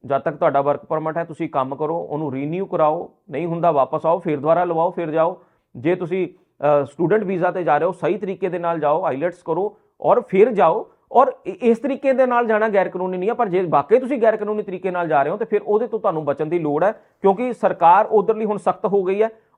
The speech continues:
ਔਰ ਉਹਨਾਂ ਦੇ ਵੱਲੋਂ ਸਿੱਧੇ ਤੌਰ ਦੇ ਉੱਤੇ ਇਹੀ ਕਹਿਣ ਦੀ ਕੋਸ਼ਿਸ਼ ਕੀਤੀ ਜਾ ਰਹੀ ਹੈ ਕਿ ਜੇ ਕੋਈ ਗੈਰ ਕਾਨੂੰਨੀ ਤਰੀਕੇ ਨਾਲ ਸਾਡੇ ਦੇਸ਼ ਦੇ ਵਿੱਚ ਦਾਖਲ ਹੁੰਦਾ ਹੈ ਤੇ ਉਹਦੇ ਨਾਲ ਇਹੀ ਵਿਵਹਾਰ ਜਿਹੜਾ ਉਹ ਆਉਣ ਵਾਲੇ ਟਾਈਮ 'ਚ ਕੀਤਾ ਜਾਏਗਾ। ਔਰ ਹੁਣ ਇਹ ਵੀ ਅੰਦਾਜ਼ਾ ਲਗਾਇਆ ਜਾ ਰਿਹਾ ਕਿ ਅਠਾਰਾਂ ਹਜ਼ਾਰ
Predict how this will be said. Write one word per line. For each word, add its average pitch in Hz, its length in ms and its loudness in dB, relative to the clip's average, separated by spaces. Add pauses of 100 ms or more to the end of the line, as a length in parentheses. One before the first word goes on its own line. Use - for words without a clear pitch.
ਔਰ 214 140 6
ਉਹਨਾਂ 226 180 4
ਦੇ 226 80 6
ਵੱਲੋਂ 208 220 2
ਸਿੱਧੇ 220 260 2
ਤੌਰ 190 200 6
ਦੇ 180 80 0
ਉੱਤੇ 196 140 -2
ਇਹੀ 208 200 2
ਕਹਿਣ 202 240 0
ਦੀ 214 100 -6
ਕੋਸ਼ਿਸ਼ 165 320 -6
ਕੀਤੀ 156 240 -6
ਜਾ 147 140 6
ਰਹੀ 151 160 -2
ਹੈ 185 60 -2
ਕਿ 185 120 -6
ਜੇ 165 200 0
ਕੋਈ 202 160 2
ਗੈਰ 160 240 2
ਕਾਨੂੰਨੀ 160 300 -6
ਤਰੀਕੇ 156 300 -6
ਨਾਲ 147 140 -4
ਸਾਡੇ 143 240 2
ਦੇਸ਼ 135 220 -4
ਦੇ 151 60 -2
ਵਿੱਚ 151 280 -6 (560)
ਦਾਖਲ 147 300 4
ਹੁੰਦਾ 147 300 2
ਹੈ 196 240 -2 (100)
ਤੇ 202 160 0
ਉਹਦੇ 226 200 6
ਨਾਲ 220 260 0
ਇਹੀ 180 240 0
ਵਿਵਹਾਰ 139 420 0
ਜਿਹੜਾ 151 180 0
ਉਹ 175 80 0
ਆਉਣ 147 100 0
ਵਾਲੇ 143 200 0
ਟਾਈਮ 139 180 -2
'ਚ 135 80 -14
ਕੀਤਾ 139 280 -4
ਜਾਏਗਾ। 147 300 0
ਔਰ 208 140 4
ਹੁਣ 190 160 -4
ਇਹ 214 120 -2
ਵੀ 233 120 -2
ਅੰਦਾਜ਼ਾ 165 300 0
ਲਗਾਇਆ 147 280 0
ਜਾ 143 160 -2
ਰਿਹਾ 170 100 0
ਕਿ 214 120 -6
ਅਠਾਰਾਂ 170 540 -2
ਹਜ਼ਾਰ 156 320 2